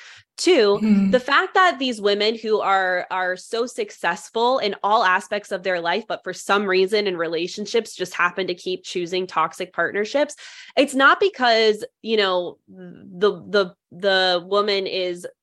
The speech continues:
Speaker 1: uneducated or, or silly or a lack of, like, yes, this, the insecurity thing can come to fruition in certain ways. Like, you know, we talk about past conditioning and things of that nature, but it's less of that. And it's way more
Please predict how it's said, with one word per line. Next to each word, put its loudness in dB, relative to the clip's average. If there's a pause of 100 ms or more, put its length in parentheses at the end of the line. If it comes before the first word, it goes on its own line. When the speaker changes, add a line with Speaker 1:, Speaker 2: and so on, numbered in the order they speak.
Speaker 1:
uneducated 0
or, -2
or -2
silly -2
or -4
a -2
lack 0
of, -6
like, -4
yes, 0
this, -2
the -2
insecurity 0
thing -2
can -4
come -6
to -6
fruition -4
in -6
certain -4
ways. 0
Like, -4 (400)
you 4
know, 4
we 0
talk 0
about -2
past -2
conditioning -2
and -8
things -8
of -10
that -2
nature, 0 (240)
but 4
it's 0
less 0
of -4
that. 2
And -4
it's -6
way -2
more 0